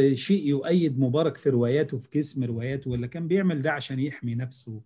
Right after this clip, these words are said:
وعشان يحمي إبداع؟ يعني إذا لم تضع السياق في المسألة، فأنت بتدور على موقف مجاني.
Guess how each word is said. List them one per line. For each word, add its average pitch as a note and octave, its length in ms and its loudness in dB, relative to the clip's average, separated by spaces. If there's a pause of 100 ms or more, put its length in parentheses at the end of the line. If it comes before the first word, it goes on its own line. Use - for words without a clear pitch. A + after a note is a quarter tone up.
(400)
وعشان A#2+ 360 0
يحمي C3 400 -2
إبداع؟ A#2+ 360 -4
يعني A2 400 -4 (760)
إذا G#3 280 8
لم E3+ 240 6
تضع G#3 360 4
السياق C#3 720 0
في - 160 -8
المسألة، B2+ 540 2
فأنت G3+ 280 4
بتدور D#3+ 400 6
على C#3 180 6
موقف E3+ 380 4
مجاني. A#2 500 0